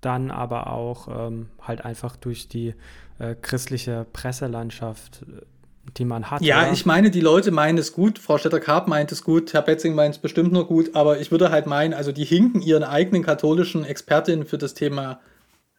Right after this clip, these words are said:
Speaker 2: zehn Jahre hinterher oder acht Jahre offensichtlich
Speaker 1: Und
Speaker 2: hinterher.
Speaker 1: diese Ex-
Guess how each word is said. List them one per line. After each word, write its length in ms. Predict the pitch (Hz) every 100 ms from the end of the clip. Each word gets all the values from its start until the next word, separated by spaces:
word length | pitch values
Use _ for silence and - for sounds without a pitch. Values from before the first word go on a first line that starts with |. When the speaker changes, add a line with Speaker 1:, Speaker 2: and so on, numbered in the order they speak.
| _ _ -
Speaker 2:
zehn 260 | 151 143
Jahre 220 | 135 131
hinterher 380 | 127 127 135 165
oder 140 | 151 131
acht 220 | 160 -
Jahre 220 | 170 170
offensichtlich 460 | 160 165 165 160 160
Speaker 1:
Und 80 | 143
Speaker 2:
hinterher. 220 | 147 135
Speaker 1:
diese 100 | 147
Ex- 280 | 143 -